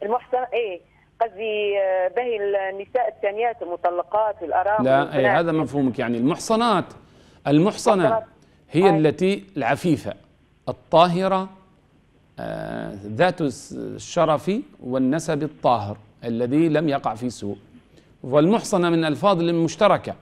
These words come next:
Speaker 2: تأتي بمعنى المقصود بها المتزوجة وغير المتزوجة، وتأتي بمعنى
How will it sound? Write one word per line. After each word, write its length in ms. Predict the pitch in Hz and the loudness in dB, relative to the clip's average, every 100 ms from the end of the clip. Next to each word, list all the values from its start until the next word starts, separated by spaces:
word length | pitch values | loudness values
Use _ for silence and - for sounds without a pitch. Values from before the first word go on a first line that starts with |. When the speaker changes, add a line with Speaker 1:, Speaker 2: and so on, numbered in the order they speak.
| _ _ - | _ _ -4
Speaker 2:
تأتي 260 | 151 143 | -4 -2
بمعنى 420 | 139 143 170 170 | 0 0 0 0
المقصود 380 | 151 139 - 147 | -2 -2 -4 -2
بها 100 | 147 | 0
المتزوجة 640 | 139 139 139 226 240 233 196 | 0 -2 2 2 4 4 4
وغير 440 | 151 170 220 226 - - - 156 | 4 6 6 6 0 -14 -6 0
المتزوجة، 720 | 180 190 180 160 123 101 - - _ _ _ _ - | 2 2 4 4 4 -2 -8 -18 _ _ _ _ -12
وتأتي 600 | 113 131 135 220 175 233 | -2 0 2 0 2 2
بمعنى 640 | 196 190 220 196 240 247 | 4 2 2 2 0 0